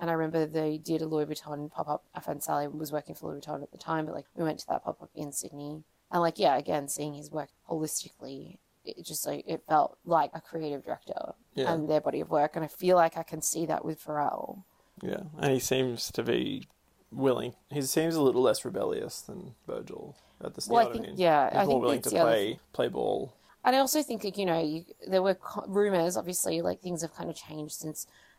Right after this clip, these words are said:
Speaker 1: that time, but there were those rumours about whether it would be Kanye West. And I think obviously seeing how things came to be with, like, Gap and Adidas and everything,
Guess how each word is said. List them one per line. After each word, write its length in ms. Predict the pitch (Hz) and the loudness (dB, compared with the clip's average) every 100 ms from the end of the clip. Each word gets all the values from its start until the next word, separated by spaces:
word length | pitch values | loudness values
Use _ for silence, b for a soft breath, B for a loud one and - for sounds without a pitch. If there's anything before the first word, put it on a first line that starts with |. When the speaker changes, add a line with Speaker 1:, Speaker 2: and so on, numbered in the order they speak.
| _ | _
Speaker 1:
that 180 | 165 - | -2 -2
time, 260 | - 226 190 | 0 0 2
but 120 | 160 | 0
there 100 | 156 | 2
were 300 | 151 151 151 | 4 4 4
those 260 | 160 151 | 0 -2
rumours 380 | 151 151 165 151 | -4 -4 -4 -4
about 180 | 156 - | -4 -4
whether 240 | 156 151 | -4 -6
it 40 | - | -8
would 80 | 147 | -10
be 100 | - | -12
Kanye 320 | 156 156 - | -10 -8 -2
West. 440 | - - - - b b - | -2 -2 -6 -12 b b 2
And 120 | 196 | 6
I 60 | 185 | 6
think 220 | 180 180 | 4 2
obviously 460 | 175 165 165 175 170 | 2 2 -2 -2 -2
seeing 320 | 165 156 156 | -4 -6 -6
how 100 | 160 | -10
things 320 | - 160 - | -10 -10 -12
came 440 | - 165 165 160 160 _ | -8 -4 -4 -4 -10 _
to 100 | 180 | -2
be 320 | 165 - - - | 0 0 -2 -6
with, 140 | - | -4
like, 180 | - - | -4 0
Gap 360 | 165 151 147 - | 4 4 2 0
and 120 | 165 | -8
Adidas 560 | 156 143 - 156 170 - | -6 -4 -4 -4 -6 -10
and 100 | 160 | -8
everything, 540 | 160 - 165 160 160 | -8 -10 -10 -10 -10